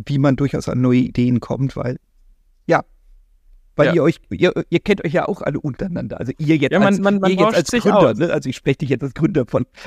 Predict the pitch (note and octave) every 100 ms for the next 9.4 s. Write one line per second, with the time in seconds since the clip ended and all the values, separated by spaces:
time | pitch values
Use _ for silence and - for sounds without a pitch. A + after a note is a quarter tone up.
0 | G#3 A#2+ A2+ _ - D3 F#3 G3+ E3 E3
1 | C#3 B2 D3 - C3 C3 A#2 A#2 A#2+ C#3
2 | - C#3 - - C#3+ - - C3 C#3 -
3 | - - - - - C#3+ - D2+ C#2+ C#2
4 | B2+ _ _ _ - - _ - - -
5 | - - A#2+ A#2+ A2 A#2 - - - _
6 | _ _ _ - _ _ _ - B2 -
7 | C#3+ C#3+ D3+ - - F2 C#3 C3 D3 F#3
8 | E3 D#3+ - D3+ D3+ - - D3 C#3+ C3+
9 | C3+ - - -